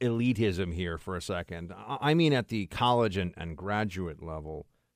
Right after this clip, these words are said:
So there's a, a story out there about Michael Cohen. Who? Who's polls? Your polls? Who's polls? That guy.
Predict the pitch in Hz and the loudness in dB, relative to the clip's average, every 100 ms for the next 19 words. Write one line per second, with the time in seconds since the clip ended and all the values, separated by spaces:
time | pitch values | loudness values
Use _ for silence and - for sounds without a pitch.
0 | _ _ _ _ _ - 180 196 190 196 | _ _ _ _ _ 0 8 10 10 10
1 | 160 185 185 185 - 175 - - 285 302 | 10 12 12 10 4 0 -2 -10 -2 2
2 | 277 202 165 156 170 160 151 113 135 139 | 4 6 4 2 2 2 2 4 6 8
3 | 135 - - - - 127 143 135 147 123 | 6 2 -20 -18 -2 2 4 4 0 4
4 | 110 92 82 - _ _ - 160 101 - | 4 4 -4 -10 _ _ 8 8 8 2
5 | _ _ _ - 143 135 - 117 80 - | _ _ _ 0 2 2 8 8 8 2
6 | - _ _ - 117 147 185 196 202 190 | -18 _ _ 6 10 12 12 12 12 12
7 | 190 - 127 104 85 - 117 120 - 78 | 10 10 8 8 6 0 6 6 4 -6